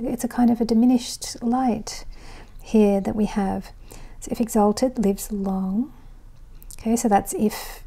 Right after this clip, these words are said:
Aries was here. Charming speaker. Okay, so you're excellent when it comes to speaking. If afflicted, might be disgruntled, eyes are weak,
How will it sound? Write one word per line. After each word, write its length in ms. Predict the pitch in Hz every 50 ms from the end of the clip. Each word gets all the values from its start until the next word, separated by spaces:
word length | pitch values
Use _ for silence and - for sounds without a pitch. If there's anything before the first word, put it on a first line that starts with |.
| - -
Aries 680 | 214 202 202 208 208 208 208 202 208 202 - - - - - - - - - - -
was 180 | 214 190 190
here. 360 | - - 196 196 196 214 262 - - - - - - - - - - - - - - - - - -
Charming 500 | - - 226 220 220 214 214 202 202 208
speaker. 680 | - - - - - 208 196 - - 208 208 254 311 - - - - -
Okay, 260 | - 214 196 220 247
so 180 | 233 - 233
you're 120 | 208 233 -
excellent 680 | - 226 - 233 - - - - 214 202 196 190 214 - - - - - - - - - - - - - - - -
when 120 | 226 196
it 80 | 233 233
comes 560 | - - 214 196 196 196 196 - - - - -
to 480 | - - - 208 202 196 196 190 196 190
speaking. 720 | - - - - - 226 254 - - 214 202 190 202 202 - - - - - - - -
If 100 | 247 -
afflicted, 520 | - 214 - - - - - - 269 233 -
might 260 | 226 220 220 233 226
be 120 | - 196
disgruntled, 880 | 196 - 196 - - - - - 240 262 254 - - 254 247 240 233 - - - - -
eyes 240 | 240 262 269 247 -
are 40 | 214
weak, 480 | 196 202 196 196 202 - - - -